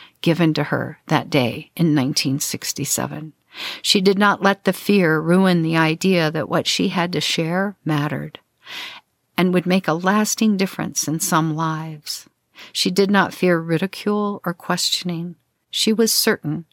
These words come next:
She was sure that what she had to say was true. So when she told us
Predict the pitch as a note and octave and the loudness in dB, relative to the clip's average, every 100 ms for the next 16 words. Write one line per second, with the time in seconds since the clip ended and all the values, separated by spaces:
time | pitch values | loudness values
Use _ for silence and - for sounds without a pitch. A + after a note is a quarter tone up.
0 | _ - - - A3 A#3 - G#3+ G3+ G3+ | _ -20 -4 0 2 2 2 0 0 0
1 | - E3+ - F#3+ F3 F3+ E3+ F#3+ - E3+ | -2 -4 -2 -4 -4 -6 -4 -4 -2 -4
2 | F3 F3 - - - F#3+ E3 _ _ _ | -4 -2 -2 -4 -4 -4 -6 _ _ _
3 | _ _ _ _ _ - - - - - | _ _ _ _ _ -20 -20 -20 -10 0
4 | G#3+ A3 B3 - C#4+ - B3 A#3+ E3+ D#3+ | 2 4 4 2 0 0 0 0 -2 -6
5 | - - - | -6 -8 -10